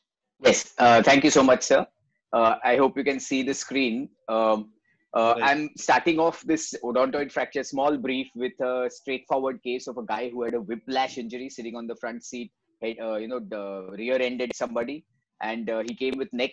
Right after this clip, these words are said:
Speaker 1: pain to the E R, and the surgeon in the E R s-, looked at his x-rays and thought they were normal, but he was slightly more initiated. So he asked for an open mouth X-ray, which also looked normal. So at this point, uh, the surgeon discharged this patient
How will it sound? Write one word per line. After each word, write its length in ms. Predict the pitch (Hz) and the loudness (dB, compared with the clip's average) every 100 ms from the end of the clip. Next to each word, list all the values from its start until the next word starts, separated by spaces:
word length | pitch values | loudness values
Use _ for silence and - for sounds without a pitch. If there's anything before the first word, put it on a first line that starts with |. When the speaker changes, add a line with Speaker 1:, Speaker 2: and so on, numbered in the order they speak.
| _ | _
Speaker 1:
pain 180 | 135 127 | -4 -4
to 80 | 127 | -6
the 240 | 131 127 | -8 -4
E 60 | 113 | -2
R, 300 | 104 131 139 | -2 -4 -10
and 240 | 113 113 113 | -10 -10 -8
the 120 | 113 | -10
surgeon 540 | - 117 110 123 123 120 | -6 -6 -6 -8 -10 -12
in 140 | 117 | -10
the 200 | 120 120 | -10 -8
E 60 | 117 | -6
R 80 | 120 | -6
s-, 220 | - 131 | -8 -12
looked 240 | 127 - | -12 -8
at 80 | 139 | -6
his 120 | 135 | -6
x-rays 440 | 123 - - 131 135 | -6 -8 -8 -8 -8
and 160 | 120 | -10
thought 220 | - 120 113 | -6 -6 -4
they 80 | |
were 100 | 123 | -4
normal, 400 | 120 107 104 120 170 _ _ _ | -4 -4 -4 -4 -8 _ _ _
but 140 | 123 113 | -6 -4
he 60 | 127 | -2
was 80 | 123 - | -2 0
slightly 320 | 135 135 156 139 | 0 2 0 2
more 120 | 139 127 | 2 2
initiated. 560 | 135 143 151 123 120 113 | 0 0 0 0 -2 -2
So 140 | 123 | -2
he 120 | 127 120 | 2 2
asked 140 | 113 - | 2 -2
for 120 | 123 | -4
an 100 | 120 104 | -4 -6
open 220 | 131 127 | -6 -4
mouth 260 | 123 123 | -2 -4
X-ray, 400 | 123 107 - 123 147 | -6 -10 -10 -10 -10
which 120 | 110 110 | -10 -8
also 280 | 107 107 139 | -10 -8 -8
looked 180 | 120 - 110 | -8 -8 -8
normal. 220 | 101 117 165 _ _ _ _ _ | -8 -10 -14 _ _ _ _ _
So 100 | - | -8
at 100 | 120 | -4
this 180 | 147 165 - | -2 -4 0
point, 320 | 151 143 143 - 135 131 | 0 0 -4 -8 -2 2
uh, 280 | 127 123 120 - _ - 123 139 | 4 4 2 -6 _ -18 -12 -8
the 60 | |
surgeon 480 | - 135 127 135 131 | -4 -2 -2 -2 -4
discharged 520 | 117 - 135 127 117 | -6 -2 0 0 -2
this 260 | 123 113 - | -8 -8 -8
patient 380 | 117 104 98 | -10 -10 -12